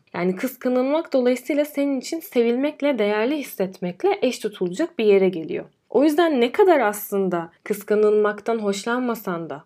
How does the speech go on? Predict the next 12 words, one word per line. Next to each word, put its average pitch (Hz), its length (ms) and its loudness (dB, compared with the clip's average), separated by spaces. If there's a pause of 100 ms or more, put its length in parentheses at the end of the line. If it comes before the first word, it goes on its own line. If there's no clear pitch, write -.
(100)
bunun 214 160 2
senin 226 280 -4
hayatını 208 640 -2
kısıtladığını 220 640 2
düşünsen 165 640 -6
de 440 160 2 (480)
bir 330 140 8
şekilde 247 680 4
oradaki 285 400 2
sevilme 262 500 2
hissinden 254 760 0
dolayı 180 400 2